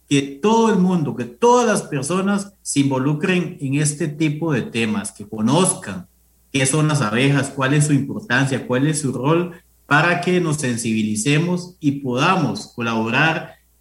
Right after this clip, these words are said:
y podamos apoyar este tipo de,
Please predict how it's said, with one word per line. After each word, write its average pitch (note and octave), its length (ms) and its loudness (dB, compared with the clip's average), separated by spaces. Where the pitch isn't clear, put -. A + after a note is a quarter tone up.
y C#3+ 100 2
podamos C3 400 0
apoyar C#3+ 880 0
este C3+ 280 -6
tipo C#3 480 0
de, D3 420 2